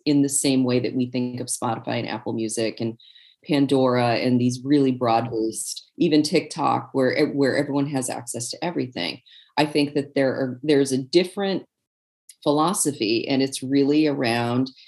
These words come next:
you know, individual artists and individual creators, you know, really leading the charge in the metaverse. And I think that that poses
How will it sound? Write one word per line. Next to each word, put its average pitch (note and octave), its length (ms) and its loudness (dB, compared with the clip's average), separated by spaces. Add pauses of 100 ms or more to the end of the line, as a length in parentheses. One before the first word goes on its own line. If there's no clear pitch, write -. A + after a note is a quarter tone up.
(240)
you C#3+ 80 2
know, B2 200 0
individual C#3+ 640 4
artists B2+ 480 -2
and A#2+ 140 -2
individual C#3 500 0
creators, B2+ 880 0 (280)
you C#3 100 2
know, B2 80 2
really D#3 340 8
leading C#3+ 380 6
the C#3 80 2
charge C3+ 760 -2
in C#3 120 0
the C3 60 2
metaverse. - 720 -4
And D3+ 120 2
I C#3+ 60 2
think D#3 200 -2
that D3+ 140 -4
that - 220 -4
poses D3 680 0